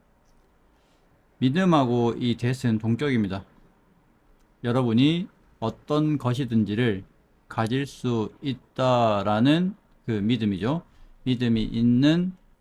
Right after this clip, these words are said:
문화에서. anything 다음에 주어 동사가 나왔으니 이 관계대명사 생략입니다. 여러분이 진정으로 원하는 어떤 것이든지를 여러분이 가질 수 있다라는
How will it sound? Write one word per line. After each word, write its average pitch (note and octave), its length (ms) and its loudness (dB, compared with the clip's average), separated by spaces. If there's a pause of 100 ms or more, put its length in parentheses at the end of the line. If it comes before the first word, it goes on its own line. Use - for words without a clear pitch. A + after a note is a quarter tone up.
(100)
문화에서. A2 600 -2 (1080)
anything D#3+ 420 2
다음에 A#2 400 2
주어 C3+ 320 -2
동사가 A#2+ 400 -2
나왔으니 G#2 720 -2 (140)
이 G2 160 -6
관계대명사 A2+ 680 0
생략입니다. G2 580 -4 (3000)
여러분이 B2+ 340 0
진정으로 A#2+ 640 2
원하는 A2+ 600 0 (420)
어떤 C#3 460 -2
것이든지를 A2+ 840 0 (140)
여러분이 A2 440 -2
가질 A#2 360 -4
수 A#2 440 -4
있다라는 A#2+ 1000 0